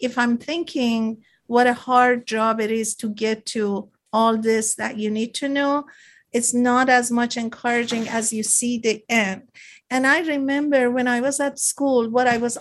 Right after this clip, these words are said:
always telling the kids was, "Imagine yourself walking on the stage, getting your diploma and taking a picture." And, and maybe it's because I'm the same way. I wanna think about the result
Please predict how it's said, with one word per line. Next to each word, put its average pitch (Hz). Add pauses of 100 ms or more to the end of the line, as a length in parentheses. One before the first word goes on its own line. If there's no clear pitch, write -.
always 285
telling 254
the 233
kids 226
was, 208
"Imagine 247
yourself 226 (400)
walking 240
on 254
the 262
stage, 214 (360)
getting 262
your 254
diploma 226 (260)
and 220
taking 240
a 208
picture." - (680)
And, 262
and 262
maybe 302
it's -
because 254
I'm 254
the 240
same 226
way. 214
I 254
wanna 277 (600)
think 320
about 240
the 226
result 214